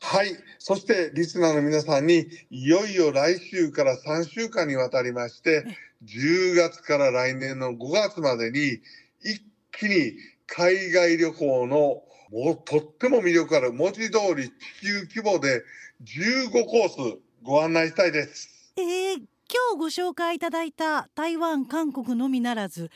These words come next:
Speaker 2: 来週からは海外ツアーいっぱい紹介してくださるんですね。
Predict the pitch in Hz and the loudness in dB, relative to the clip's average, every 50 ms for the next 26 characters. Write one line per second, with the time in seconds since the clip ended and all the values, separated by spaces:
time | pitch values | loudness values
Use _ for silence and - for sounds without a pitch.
0 | - - _ _ - 311 370 415 403 - - 370 381 381 - 381 370 370 339 285 | -20 -20 _ _ -4 -2 0 0 -2 -2 -2 -2 -2 -2 -2 -2 -2 0 0 0
1 | 233 196 - - - - _ _ - - 392 415 403 339 359 392 392 370 - - | 0 -2 -4 -10 -20 -20 _ _ -8 -4 -2 -2 -2 -2 -2 -2 -4 -4 -4 -4
2 | 359 359 339 320 294 370 359 294 _ - 415 415 403 - 403 392 381 392 392 381 | -2 -2 0 0 0 -2 -2 -4 _ -4 -4 -2 -2 -2 -2 -2 -2 -2 -4 -4
3 | 370 - 381 - 349 359 349 - 381 339 302 269 262 226 233 226 269 339 403 320 | -4 -4 -4 -4 -2 -2 -2 -2 -2 -2 0 -2 -2 -2 -2 -2 -2 -2 -2 -4